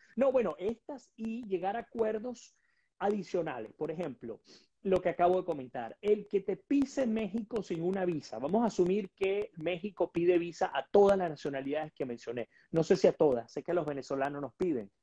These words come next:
no sé a los demás, pero vamos a asumir que les pidan a todos. Bueno, una medida adicional pudiera ser aquel individuo de las cuatro nacionalidades mencionadas previamente que ingrese a México sin una visa, automáticamente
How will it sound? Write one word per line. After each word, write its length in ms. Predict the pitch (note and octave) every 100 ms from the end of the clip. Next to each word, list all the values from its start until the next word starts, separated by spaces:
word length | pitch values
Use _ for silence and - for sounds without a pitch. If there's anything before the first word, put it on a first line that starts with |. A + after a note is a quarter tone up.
| _
no 140 | C3
sé 120 | B2 C#3
a 60 |
los 140 | C3 C3
demás, 400 | C3+ D#3 - _ _ _ -
pero 180 | G3+ G3+
vamos 220 | G#3 A#3
a 60 |
asumir 360 | G#3+ A#3 A#3 F#3
que 140 | -
les 100 | C3+
pidan 300 | - D#3 D#3+
a 80 | C3
todos. 340 | - A2+ A#2+ A2+ -
Bueno, 340 | G#3 G3+ G#3+
una 340 | - F3+ F3+ G3
medida 360 | G3+ F#3+ G3
adicional 440 | G3 G3 A3 G3+ F3+
pudiera 300 | D#3+ D#3 E3+
ser 240 | - C3 - _ _
aquel 440 | E3+ F3+ - D#4 D#4+
individuo 760 | D4 G3 D3+ C#3+ B2+ A#2+ D3+ _ _ -
de 180 | E3
las 160 | D#3+ D3+
cuatro 400 | - F#3+ G3 G#3+
nacionalidades 800 | G3 - D#3 - C#3 D3+ E3 E3
mencionadas 480 | C#3+ - C#3 D3+ D3+
previamente 680 | D3+ C#3+ C#3+ D#3+ C3+ B2 -
que 100 | E3
ingrese 500 | E3 D#3+ F#3+ F#3+ G#3
a 40 |
México 400 | F3+ D#3+ D3+ -
sin 160 | - C3+
una 180 | E3 G3+
visa, 340 | B3 - A3
automáticamente 1300 | - D#4+ D#4 - D4+ D4 D4+ - A3+ D#3 D3+ - -